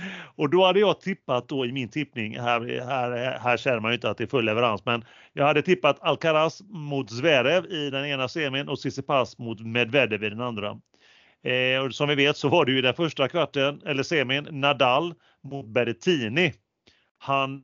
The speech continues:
eh, då, där vann ju Nadal med tre ett över Berrettini. Berrettini var inte stark nog att stå emot. Och i den andra semin hade jag ju då helt rätt. Medvedev möter greken. Och, ehm, med samma siffror, tre ett.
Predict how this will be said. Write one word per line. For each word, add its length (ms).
eh, 240
då, 200
där 180
vann 220
ju 120
Nadal 440
med 160
tre 320
ett 200
över 120
Berrettini. 560
Berrettini 320
var 140
inte 140
stark 380
nog 240
att 100
stå 200
emot. 420
Och 200
i 40
den 140
andra 240
semin 500
hade 200
jag 100
ju 80
då 140
helt 260
rätt. 280
Medvedev 480
möter 220
greken. 560
Och, 300
ehm, 1080
med 160
samma 260
siffror, 420
tre 300
ett. 160